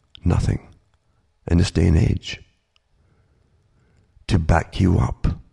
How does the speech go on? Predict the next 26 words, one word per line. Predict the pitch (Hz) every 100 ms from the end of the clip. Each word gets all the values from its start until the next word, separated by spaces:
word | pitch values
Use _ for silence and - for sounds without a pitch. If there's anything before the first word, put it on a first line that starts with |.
| _ _ _ _ _ _ _ _ _ _ _ _ _ _ -
on | 80
your | 80
morality? | 78 85 90 92 87 - - - _ _ _ _ -
There's | 98 -
nothing | 87 80 80
out | - -
there. | - - - _ _ _ _ _ _ - - - -
You're | 92
given | 92 95 85 73 - -
a | 85
replacement | 98 - 90 104 - 98 - - - - _ _ _ _ _ _ _ _ _ _ _ _ _ _ _ _ -
of | - -
what | -
used | 87 104
to | -
be | - 73 71 - - _ _ _ _ _ _ _ _ _ _ _ _ _ -
the | 87
family | - 85 82 -
unit | 95 92 - - -
and | 82
morality | 73 73 73 - -
or | - 80
religion | - 80 - -
of | -
any | - 90
kind. | - 76 -